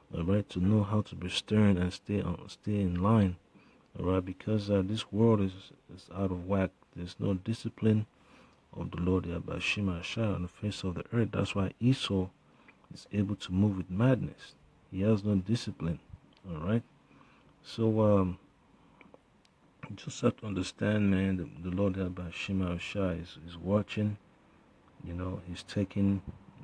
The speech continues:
notice of what's going on, and, uh, he has this reward, you know, and the scripture talks about, uh, Yahweh Shai is bringing his reward with him, you know, according to every man's work.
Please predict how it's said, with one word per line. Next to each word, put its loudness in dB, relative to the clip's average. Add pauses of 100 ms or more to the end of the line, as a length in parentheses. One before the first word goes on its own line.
notice 0
of -6
what's -2
going 0
on, 4 (640)
and, -4
uh, -2
he -6
has 0
this -8
reward, 2 (680)
you -8
know, 0
and -6
the -8
scripture -6
talks -4
about, 0
uh, 4 (720)
Yahweh 0
Shai 4
is 2
bringing 4
his -2
reward 6
with -8
him, -2 (640)
you -6
know, 0
according 0
to -8
every 2
man's 2
work. 2